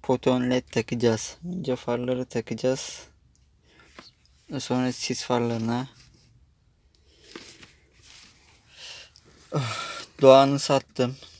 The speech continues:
Doblo satıldı. Doblo da satıldı. Doblo'yu model yükseltmek için satıyorduk.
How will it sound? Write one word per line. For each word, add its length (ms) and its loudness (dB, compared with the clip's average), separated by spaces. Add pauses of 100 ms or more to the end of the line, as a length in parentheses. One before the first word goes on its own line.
(120)
Doblo 460 2 (160)
satıldı. 680 -4
Doblo 360 0
da 40 -6
satıldı. 680 -6 (760)
Doblo'yu 360 4
model 340 2
yükseltmek 560 -4
için 200 -8
satıyorduk. 760 -2